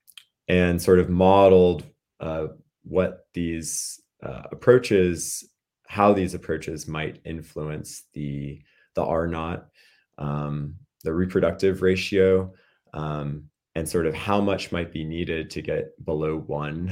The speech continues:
<laughs> um, to sort of quell sort of a pandemic. The interesting thing in, in these congregate settings is the potential for super spreading, um,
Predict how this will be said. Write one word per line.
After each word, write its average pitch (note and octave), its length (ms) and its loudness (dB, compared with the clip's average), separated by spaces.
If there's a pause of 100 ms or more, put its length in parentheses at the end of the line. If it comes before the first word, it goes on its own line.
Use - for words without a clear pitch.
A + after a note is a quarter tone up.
(140)
<laughs> - 100 -10
um, D#2+ 480 -8
to D#2 100 -8
sort D#2 220 -4
of D2+ 260 -10
quell F#2 680 0
sort G2+ 280 0
of G2+ 100 0
a G#2+ 60 -2
pandemic. G#2+ 600 -4
The - 180 -8
interesting C3+ 480 -2
thing A2 240 2
in, F2+ 420 -2
in E2+ 420 -6 (380)
these E2+ 220 -6
congregate F2 500 -2
settings E2+ 720 -4 (560)
is F2 280 -2
the F#2 100 2
potential F#2+ 560 -2
for E2+ 420 -2
super F2 440 -6
spreading, A#2 640 2 (460)
um, D#2+ 580 -6